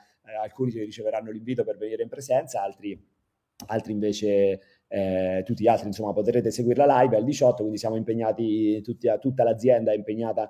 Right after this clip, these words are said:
di formazione, è impegnata a, a questa inaugurazione, e cascava proprio a ridosso dell'I T Forum, quindi non siamo potuti andare. Eh, ok, Andrea ci scrive, in un portafoglio diversificato, la parte azionaria, meglio azionario globale o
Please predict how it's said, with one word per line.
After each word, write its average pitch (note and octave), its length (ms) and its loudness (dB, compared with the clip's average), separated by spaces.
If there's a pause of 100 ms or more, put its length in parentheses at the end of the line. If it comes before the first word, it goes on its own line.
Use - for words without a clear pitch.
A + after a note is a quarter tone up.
(160)
di A#2 100 -8
formazione, A2+ 520 0
è - 20 -2
impegnata G#2+ 680 -2
a, A#2 180 -4
a G#2+ 60 -6
questa A#2 220 -8
inaugurazione, A2+ 920 -2
e - 40 -10
cascava A2 400 0
proprio G#2+ 400 2
a - 20 4
ridosso G2+ 380 -6
dell'I G2+ 180 -4
T G#2+ 120 -20
Forum, F#2+ 340 -8
quindi F#2+ 240 -14 (380)
non F#2+ 100 -12
siamo G2+ 180 -2
potuti G2 220 -2
andare. F2+ 300 -6 (560)
Eh, A2+ 800 10
ok, A#2+ 580 6 (100)
Andrea D#3 800 8 (100)
ci G3 160 0
scrive, C#3 680 8 (120)
in A3+ 260 0
un B3+ 560 2
portafoglio A3 520 2
diversificato, D3 880 0
la B2 120 4
parte G#3+ 280 0
azionaria, A#2 540 0
meglio G3 260 0
azionario F3 320 -2
globale F#3 420 2
o G3 160 0